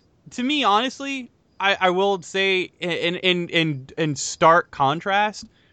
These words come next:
the sexual objectification and what, you know, people may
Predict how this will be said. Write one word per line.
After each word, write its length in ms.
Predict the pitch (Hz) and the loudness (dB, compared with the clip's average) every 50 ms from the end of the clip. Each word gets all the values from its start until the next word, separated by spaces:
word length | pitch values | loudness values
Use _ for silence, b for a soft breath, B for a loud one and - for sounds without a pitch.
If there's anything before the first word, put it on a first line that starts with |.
| _ _ - | _ _ -8
the 340 | 147 165 160 156 156 147 117 | -4 -4 -2 -2 -4 -6 -8
sexual 400 | - - 196 190 196 - 247 226 | -4 0 2 2 2 2 0 0
objectification 1000 | 185 139 175 175 - - 170 160 139 - 151 151 160 160 - 208 202 208 208 196 _ _ _ _ _ _ _ - | 0 2 0 0 0 0 -4 -4 0 0 2 2 2 0 -2 -2 -4 -4 -6 -10 _ _ _ _ _ _ _ -2
and 260 | 156 156 156 156 - | 0 0 0 0 -2
what, 500 | 160 151 143 151 151 151 156 156 147 151 143 | -4 0 2 4 6 6 4 2 0 0 0
you 60 | 160 | 2
know, 180 | 151 139 135 127 | 2 2 0 0
people 400 | - 156 143 127 139 135 120 123 139 156 - | -2 -4 -4 -2 -2 -2 -4 -4 -10 -10 -4
may 540 | 151 143 139 135 135 139 143 147 151 139 | 0 2 4 4 6 6 6 4 4 2